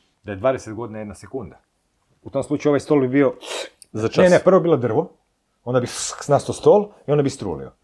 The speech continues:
Speaker 1: Znači njega zapravo izvan vremena ni nema, izvan procesa. On je sad samo u jednom dijelu procesa i to jednom zaleđenom dijelu procesa.
Speaker 2: Da.
Speaker 1: To jest ne zaleđeno, nego usporeno.
Speaker 2: Ali zašto mi poistovjećujemo ta dva procesa? Znači, e, tu ideju vremena, neuhvatljivost zapravo nešto,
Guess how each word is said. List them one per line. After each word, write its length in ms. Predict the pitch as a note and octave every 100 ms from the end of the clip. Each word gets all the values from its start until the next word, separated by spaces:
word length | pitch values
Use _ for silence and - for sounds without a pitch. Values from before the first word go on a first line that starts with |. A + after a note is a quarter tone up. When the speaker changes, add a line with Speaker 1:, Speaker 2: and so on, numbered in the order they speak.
| _
Speaker 1:
Znači 260 | - A#2 -
njega 180 | F3 E3+
zapravo 380 | D#3 G3 D#3 C#3
izvan 200 | C3+ C3+
vremena 360 | C#3+ D3 C3+
ni 120 | B2+
nema, 240 | B2 D#2+ - _
izvan 280 | C#3+ B2+ A#2+
procesa. 480 | G#2 - F2 - _ _ -
On 120 | F#3
je 40 |
sad 200 | G3+ G3+
samo 240 | G#3+ A3 F#3
u 60 |
jednom 260 | F3 F#3+ E3+
dijelu 200 | E3+ D#3+
procesa 540 | C3+ B2+ D3+ D3+ C3 - _ _
i 100 | A2
to 100 | C#3+
jednom 200 | C3+ A2
zaleđenom 540 | A2+ A#2+ G#2+ E2+ D2
dijelu 200 | D2+ C#2+
procesa. 500 | _ C#2+ D#2 - F2+
Speaker 2:
Da. 160 | D2 -
Speaker 1:
To 80 | -
jest 100 | D3
ne 80 | G#3+
zaleđeno, 380 | D#3+ A#2+ F2+ A#2
nego 120 | C3
usporeno. 500 | - - G2 - _ - -
Speaker 2:
Ali 140 | B2
zašto 280 | B2 A3+ -
mi 160 | A3+ -
poistovjećujemo 680 | C#3 - A#2 C#3 - F2+
ta 140 | E2 F2+
dva 180 | E2+ E2+
procesa? 520 | - F2+ F2+ - -
Znači, 340 | D#2 - D#2+ - - _ - G#2+
e, 440 | G2+ F#2+ F#2+ F#2 - -
tu 160 | C3
ideju 400 | A2 F2 G#2+ F3+
vremena, 380 | B2+ A#2 D#3+ D3+
neuhvatljivost 760 | A2 G2 - A#2 A#2+ A2 E2 D#2+
zapravo 340 | F2 G2 E2
nešto, 480 | D#2+ G2 - F3+ E3+